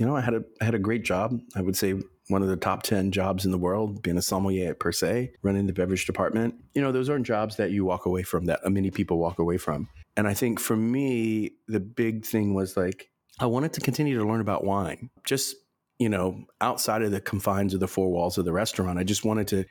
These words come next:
was something else. And, and, and I think learning about wine, I felt like the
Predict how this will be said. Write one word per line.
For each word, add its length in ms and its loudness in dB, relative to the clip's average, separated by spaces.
was 140 2
something 360 0
else. 240 0
And, 180 0
and, 180 0
and 380 0
I 80 2
think 200 0
learning 360 0
about 240 -2
wine, 220 0
I 40 -2
felt 220 -2
like 200 -2
the 240 -2